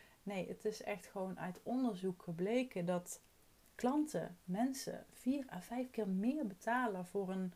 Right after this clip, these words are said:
voor een persoonlijk merk waar ze vertrouwen in hebben. Waar ze het idee hebben van, ja, dit is gewoon dé persoon voor de job. Dus laat die even op je,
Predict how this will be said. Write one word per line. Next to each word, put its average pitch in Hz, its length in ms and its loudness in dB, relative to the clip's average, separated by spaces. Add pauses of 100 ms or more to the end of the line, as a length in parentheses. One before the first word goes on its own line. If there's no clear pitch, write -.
(440)
voor - 180 -6
een 185 120 -2
persoonlijk 196 560 0
merk 196 420 4
waar 175 260 0
ze 170 200 -2
vertrouwen 226 720 4
in 151 200 0
hebben. 156 420 -8 (640)
Waar 190 280 0
ze 196 80 -4
het 190 100 -2
idee 196 420 4
hebben 185 200 4
van, 175 220 2
ja, 185 280 0
dit 254 240 0
is 240 120 0
gewoon 180 460 0
dé 240 200 8
persoon 208 560 0
voor 202 160 -2
de 202 120 0
job. 269 420 2 (1500)
Dus 180 220 -4
laat 226 280 -4
die 254 140 2
even 220 440 2
op 214 200 0
je, 190 280 2